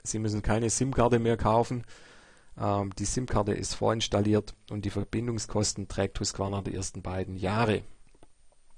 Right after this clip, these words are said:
Ja, starten Sie jetzt mit uns Ihr Rasenroboter-Projekt.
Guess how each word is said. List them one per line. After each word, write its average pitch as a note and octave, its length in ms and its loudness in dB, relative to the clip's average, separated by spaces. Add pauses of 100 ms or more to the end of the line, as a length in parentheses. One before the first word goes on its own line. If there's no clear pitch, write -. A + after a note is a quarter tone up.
(3500)
Ja, C#3 240 10
starten B2 320 4
Sie A2+ 160 4
jetzt - 340 6
mit A2+ 140 -2
uns A2+ 340 -2
Ihr G#2 200 0
Rasenroboter-Projekt. G#2 1300 0